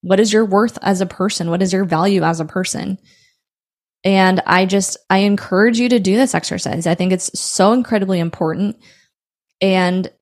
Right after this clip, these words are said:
it's something that I, <laughs> as I'm talking, I'm like, "Gosh, every single one of my clients should start here." They do in an, an extent, but I think I'm gonna push harder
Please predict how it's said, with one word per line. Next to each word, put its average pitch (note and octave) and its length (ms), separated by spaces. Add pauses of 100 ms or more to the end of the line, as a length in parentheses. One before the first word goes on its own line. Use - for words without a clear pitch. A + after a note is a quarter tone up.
(120)
it's G3 140
something G#3 380
that G3 380
I, F#3+ 160 (100)
<laughs> G#3+ 800
as A3 160
I'm B3+ 140
talking, A3+ 420
I'm F#3+ 80
like, F#3 280
"Gosh, A#3+ 340 (120)
every A3 320
single A3+ 260
one A3+ 120
of A3 60
my G#3 120
clients G#3 360
should F3 160
start - 360
here." F3 340 (300)
They C4+ 120
do C#4 240
in G4+ 80
an, A#3+ 220
an G3 100
extent, F3 760 (720)
but A#3+ 80
I A#3+ 60
think C#4+ 180
I'm G#4+ 140
gonna F#4 180
push D4+ 220
harder C4+ 480